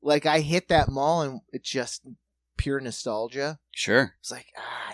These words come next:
Speaker 1: yeah, I would be here too if I was fourteen on a Sunday."
Speaker 2: Oh,
Speaker 1: and nothing
Speaker 2: young
Speaker 1: else
Speaker 2: people
Speaker 1: to
Speaker 2: at a
Speaker 1: do.
Speaker 2: mall.
Speaker 1: There were. Like, I was blown
Speaker 2: Cool.
Speaker 1: away. Like, just hanging out,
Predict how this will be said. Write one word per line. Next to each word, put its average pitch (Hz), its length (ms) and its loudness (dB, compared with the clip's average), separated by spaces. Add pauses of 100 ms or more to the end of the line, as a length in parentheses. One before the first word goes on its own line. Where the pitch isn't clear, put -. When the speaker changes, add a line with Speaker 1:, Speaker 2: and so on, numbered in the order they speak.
Speaker 1:
yeah, 110 260 -14
I 131 220 -4
would 120 240 -8
be 107 160 -12
here 127 240 -16
too 147 320 -6
if 101 160 -10
I 95 160 -8
was 82 340 -14 (560)
fourteen 101 560 -12
on 95 160 -16
a 90 60 -14
Sunday." 95 640 -10 (500)
Speaker 2:
Oh, 262 240 6
Speaker 1:
and 160 60 2
nothing 151 100 6
Speaker 2:
young 269 240 8
Speaker 1:
else 302 80 4
Speaker 2:
people 185 320 6
Speaker 1:
to 127 60 10
Speaker 2:
at 110 100 8
a 104 60 4
Speaker 1:
do. 104 80 0
Speaker 2:
mall. 82 420 -2 (680)
Speaker 1:
There 220 220 6
were. 285 280 4
Like, 160 200 0
I 165 120 4
was 233 120 2
blown 220 240 4
Speaker 2:
Cool. 190 120 8
Speaker 1:
away. 196 200 2
Like, 143 240 -4
just - 400 -12
hanging 147 340 -8
out, 165 280 -2